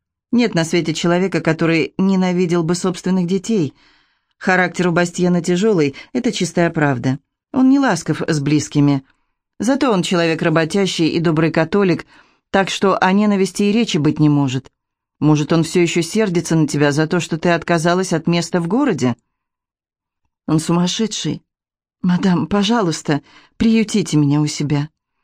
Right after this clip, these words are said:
Мне хватит кушетки где-нибудь в мансарде. Ничего, если там холодно. Сегодня утром отец хотел, чтобы я помогла ему на ферме, и я бы с радостью согласилась, если бы он относился ко мне по-человечески.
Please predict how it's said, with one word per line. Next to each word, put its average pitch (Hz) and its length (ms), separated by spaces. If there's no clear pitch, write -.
Мне 233 240
хватит 214 360
кушетки 202 420
где-нибудь 175 460
в 196 40
мансарде. 190 640
Ничего, 254 400
если 208 240
там 180 200
холодно. 143 580
Сегодня 196 420
утром 190 260
отец 180 280
хотел, 190 300
чтобы 175 280
я 180 120
помогла 175 400
ему 175 160
на 180 120
ферме, 165 460
и 185 120
я 196 160
бы 180 100
с 185 100
радостью 180 500
согласилась, 185 760
если 202 280
бы 185 100
он 202 120
относился 208 540
ко 156 120
мне 151 180
по-человечески. 180 880